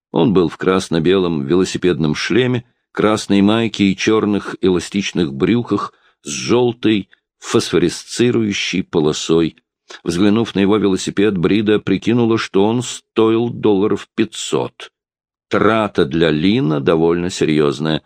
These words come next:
С Линна градом лил пот. Он только что доехал сюда от загородного клуба «Тамариск».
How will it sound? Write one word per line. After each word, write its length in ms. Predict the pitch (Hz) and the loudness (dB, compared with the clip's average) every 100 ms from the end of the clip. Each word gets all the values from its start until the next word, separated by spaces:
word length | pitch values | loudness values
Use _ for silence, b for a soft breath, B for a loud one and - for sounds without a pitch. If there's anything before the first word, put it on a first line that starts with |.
| _ _ _ _ _ _ _ | _ _ _ _ _ _ _
С 240 | - - 101 | -10 -4 -2
Линна 640 | 78 107 160 156 76 71 b b - | 0 2 0 0 -2 -4 b b -8
градом 840 | 85 98 110 139 147 131 143 135 | 0 2 2 0 0 0 0 0
лил 380 | 104 90 110 113 | 0 2 2 0
пот. 540 | _ 92 85 - - B B B | _ 0 0 0 -14 B B B
Он 200 | 95 92 | 0 2
только 300 | 110 95 95 | 2 2 0
что 360 | - 98 92 | 2 2 2
доехал 440 | 85 95 87 - 78 | 2 2 2 0 -4
сюда 440 | - 85 139 156 B B | -2 0 0 -2 B B
от 220 | - 90 | -4 -4
загородного 800 | 65 98 104 87 85 71 82 82 | 0 0 2 2 2 2 2 2
клуба 420 | - 98 117 101 | 0 0 2 2
«Тамариск». 800 | - 95 92 82 64 - - - | 0 0 2 0 -4 -10 -14 -20